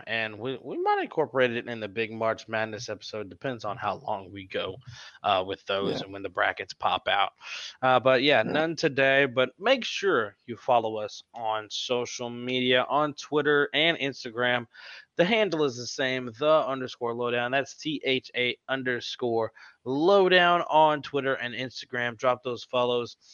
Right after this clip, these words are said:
Speaker 1: We got content coming out, uh, about the episode, some teasers from it, and, you know, of course, you know, the episodes we talked about that we will be,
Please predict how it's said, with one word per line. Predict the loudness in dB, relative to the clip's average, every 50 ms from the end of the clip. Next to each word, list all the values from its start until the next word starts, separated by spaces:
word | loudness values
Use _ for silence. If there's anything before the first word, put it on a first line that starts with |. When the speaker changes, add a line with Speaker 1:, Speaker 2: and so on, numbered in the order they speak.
| -20 -20 _ _ 0
Speaker 1:
We | 2
got | 4 2 2 2
content | 2 4 4 4 4 2 0 -4 -6 -4 -2
coming | -2 0 0 2 2
out, | 4 4 4 4 2 0 _ _ _ _ -4
uh, | -2 -2 0 -2 -4 -6 _ _ _ _ _ _ _ _ _ _ -20 -18 -16 -12
about | -2 2 4 6 6 4 2 0
the | 0 2 2
episode, | 2 2 0 -4 -4 0 2 2 2 2 -2
some | -8 -16 -16 -6
teasers | -2 0 0 0 0 -2 -4 -6 -6 -6
from | -4 -2 0 0 2 2
it, | 0 -2 -2 -4 -10 -16 -14 -14 -16 -14 -6 -2
and, | 0 2 2 2 2 0 0 -4 -6 -8
you | -4 -2
know, | -2 -2
of | -2 -4 -6 -6
course, | -4 -4 -2 -2 -2 -4 -8 -10 -8
you | -8
know, | -8 -6
the | -4 -4 -2 -2
episodes | -4 -4 -6 -6 -8 -8 -8 -10
we | -12 -6
talked | -2 0 0 0 0
about | 0 0 0 0 0
that | -4 -6
we | -4 -4 -6
will | -6 -4 -6 -8 -8
be, | -8 -8 -6 -6 -6 -8